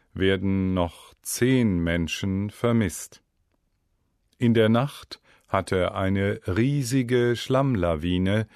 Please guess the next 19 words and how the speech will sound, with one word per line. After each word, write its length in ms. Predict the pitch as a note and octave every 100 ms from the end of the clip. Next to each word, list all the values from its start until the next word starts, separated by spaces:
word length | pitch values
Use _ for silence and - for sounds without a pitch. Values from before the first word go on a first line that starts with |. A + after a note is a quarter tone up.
| - _ _ -
Dutzende 880 | C#3+ - - B2+ B2 A2+ A2 G#2+ B2
Häuser 640 | C3 B2 F2+ F2 F2+ F2+ - _
in 280 | G#2 G2 F2+
Hiroshima 960 | E2+ G2 E2 E2+ F2 - G2 F2+ F#2 - -
zerstört. 880 | - A#2 G#2+ - G2 D2+ - - - _ _ _ _ _ - -
Unter 420 | - A#2 A#2+ B2+
den 220 | A#2 A#2 A#2
Toten 600 | B2 B2+ B2+ C#3 C3+ C#3+
ist 440 | - A2 - -
auch 380 | A2 G#2+ A2 - -
ein 300 | G2+ F#2+ F#2
Helfer, 840 | D#2+ A2 A#2+ A#2+ - B2+ B2 A#2+ - _ - _ _
der 340 | G2+ G2 G2 - _
fünf 640 | - B2+ C3 C3 - -
Menschen 760 | G#2 G#2 A2+ A2+ - A#2 G#2+ G2+
befreit 680 | G2+ - - A#2 B2 A#2 -
habe 560 | F2+ F2 D#2+ G2+ B2 A#2 _ _ _ _ _ _
und 360 | A#2 A2 F#2+ -
dann 500 | G2+ A2+ C3 C#3